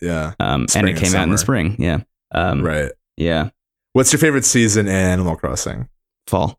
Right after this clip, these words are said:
Speaker 1: Fall,
Speaker 2: Yeah.
Speaker 1: yeah. That makes
Speaker 2: Also in real
Speaker 1: sense.
Speaker 2: life.
Speaker 1: Yeah, a good season.
Speaker 2: Yes.
Speaker 1: I like spring when it works out.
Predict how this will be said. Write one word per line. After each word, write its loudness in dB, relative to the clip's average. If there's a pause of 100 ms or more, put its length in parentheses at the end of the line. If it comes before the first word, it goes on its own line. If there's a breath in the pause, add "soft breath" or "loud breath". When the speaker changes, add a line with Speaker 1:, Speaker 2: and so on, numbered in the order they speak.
(420)
Speaker 1:
Fall, 0
Speaker 2:
Yeah. -8
Speaker 1:
yeah. -2 (260)
That -4
makes -2
Speaker 2:
Also -2
in 0
real 0
Speaker 1:
sense. 0
Speaker 2:
life. -4 (120)
Speaker 1:
Yeah, 2 (100)
a 0
good 2
season. 0
Speaker 2:
Yes. -4 (320)
Speaker 1:
I 2
like 2
spring 0
when 4
it 0
works 2
out. -2